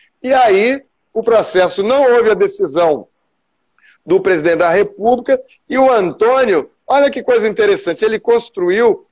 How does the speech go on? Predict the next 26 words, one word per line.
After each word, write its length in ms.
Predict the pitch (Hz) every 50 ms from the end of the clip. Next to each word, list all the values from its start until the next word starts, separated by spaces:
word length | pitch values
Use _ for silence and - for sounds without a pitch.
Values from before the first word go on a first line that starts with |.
| _
uma 280 | - 202 208 208 185 156
forma 720 | - - - 170 180 202 220 220 185 165 147 127 117 101 - _ _ _ _
que 140 | - 185 185
nem 460 | 202 240 269 269 269 226 170 - - _ _
alguém 380 | - 165 165 156 196 220 220
que 100 | - 202
vai 180 | 170 180 180 175
costurando 920 | 175 - 185 - - - - 165 156 151 196 220 214 185 151 135 120 - _ _ _ _ _ _
um 220 | 156 170 180 170 123
cobertor, 840 | - - 175 156 156 147 - - - _ - 214 233 220 - - - - _ _ _ -
ele 180 | 185 196 208
construiu, 800 | 202 - 226 208 208 - - 202 190 185 180 170 175 180 - - 160 - 160 170
usando 680 | 202 226 254 208 139 185 226 247 247 214 254 233 - - _ _ -
o 100 | 202 220
decreto-lei 1040 | 185 233 240 226 - - - - 196 220 233 240 233 - 247 233 202 202 220 240 220
duzentos, 880 | 202 240 220 156 123 123 170 196 220 240 233 226 - - 165 135 117
Ana 220 | 160 151 147 143 120
Tereza, 360 | - 143 143 147 147 135 135
você 240 | 135 131 - 190 180
que 80 | -
é 40 | 190
uma 120 | 190 196
advogada 760 | 185 170 170 165 175 165 151 143 165 170 170 160 151 135 - _ _ _ _ _ _
de 120 | - 131 151
mão 220 | 170 185 170 156
cheia 680 | - - - - 180 202 226 220 202 175 135 110 -